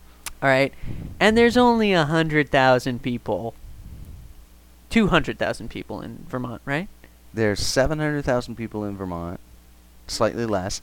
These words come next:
Speaker 1: I'm just pulling every <laughs> fact
Speaker 2: And,
Speaker 1: just out of my
Speaker 2: and
Speaker 1: anus right
Speaker 2: there's
Speaker 1: <laughs> right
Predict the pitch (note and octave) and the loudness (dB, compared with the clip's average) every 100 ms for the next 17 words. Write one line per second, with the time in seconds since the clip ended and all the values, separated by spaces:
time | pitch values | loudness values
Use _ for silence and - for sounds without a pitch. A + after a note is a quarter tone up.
0 | - G#3 C4 C4 - G3+ F3 C#3+ D#3+ F3+ | 2 4 6 4 6 6 6 4 4 6
1 | F3 - - D#3 F3+ - - - B2+ B2 | 4 2 2 2 0 -4 -10 -6 -2 0
2 | A#2 A#2 A#2+ A#2 A#2+ D#3+ D3+ D3 C3 B2+ | 2 0 0 0 6 6 8 4 4 4
3 | C3+ D3+ A#2+ A#2 D3 D3 | 4 4 4 6 6 4